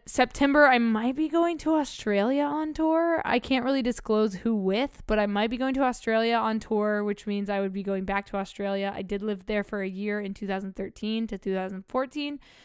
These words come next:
So if I get to go back, that would be sick. I'd get to see my old band, Morning Lilith, and a bunch of friends out there, and see the east coast of Australia, which I never got to do. And then October, Monroe's got a tour, so I'm gonna be on that tour as well,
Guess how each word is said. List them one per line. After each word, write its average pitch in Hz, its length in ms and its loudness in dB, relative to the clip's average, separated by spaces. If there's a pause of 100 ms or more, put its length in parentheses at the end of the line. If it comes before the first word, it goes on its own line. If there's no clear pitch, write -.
(180)
So - 120 2
if 254 80 6
I 294 60 8
get 302 140 0
to 285 40 -4
go 269 140 6
back, 226 300 4
that 214 80 6
would 208 100 2
be 196 80 -4
sick. 208 300 -2
I'd 202 100 -2
get 196 140 -2
to 190 80 -6
see 208 160 -6
my 196 160 -2
old 190 180 -4
band, 220 460 2
Morning 196 340 -2
Lilith, 269 440 2 (420)
and 208 360 0
a 196 40 2
bunch 214 240 2
of 202 80 -12
friends 208 240 0
out 190 180 0
there, 214 380 4
and 226 200 2
see 220 220 -2
the 202 220 -4
east 214 120 -4
coast 196 320 2
of 196 120 -4
Australia, 196 520 -2
which 185 140 -8
I 185 80 -2
never 190 240 -2
got 190 160 -2
to 190 100 -8
do. 190 280 -2 (720)
And 240 180 4
then 294 460 4 (540)
October, 311 800 8
Monroe's 262 420 4
got 262 140 4
a 247 40 0
tour, 285 460 4
so 226 400 6
I'm 226 160 2
gonna 233 140 0
be 226 320 -2
on 214 200 2
that 220 220 2
tour 233 280 4
as 208 140 2
well, 233 480 6